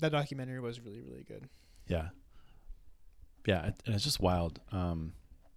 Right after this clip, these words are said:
Speaker 2: he's super, super talented. Uh, he has a long road, but, like, I'm rooting for him. I wanna see where he comes out of it. But I especially think, like, I'm glad that there's people like him who at least on one issue are passionate enough to sort of, like, stand up for it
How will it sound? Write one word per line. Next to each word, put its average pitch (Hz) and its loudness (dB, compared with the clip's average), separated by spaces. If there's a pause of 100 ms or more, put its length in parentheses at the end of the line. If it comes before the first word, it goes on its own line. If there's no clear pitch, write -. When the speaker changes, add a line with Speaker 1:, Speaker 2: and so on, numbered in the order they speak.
(760)
Speaker 2:
he's 101 4
super, 120 4
super 113 4
talented. 82 2 (1000)
Uh, 87 6
he 87 2
has 113 6
a 107 6
long 104 8
road, 98 10
but, - 6
like, 95 4
I'm 117 8
rooting 123 10
for 95 6
him. 90 6
I 98 6
wanna 110 8
see 95 6
where 98 8
he - 2
comes 92 4
out 90 6
of 80 0
it. 82 0 (420)
But 107 8
I 95 8
especially - 8
think, 104 4
like, 87 2 (480)
I'm 113 4
glad 127 12
that 123 6
there's 110 8
people 123 6
like 101 8
him 101 6
who 98 4
at 87 4
least 107 6 (480)
on 87 4
one 107 8
issue 85 4
are 87 2
passionate 90 6
enough 90 2
to 90 0
sort 90 2
of, 85 -2
like, 80 0
stand 92 4
up 85 2
for 78 0
it 76 -2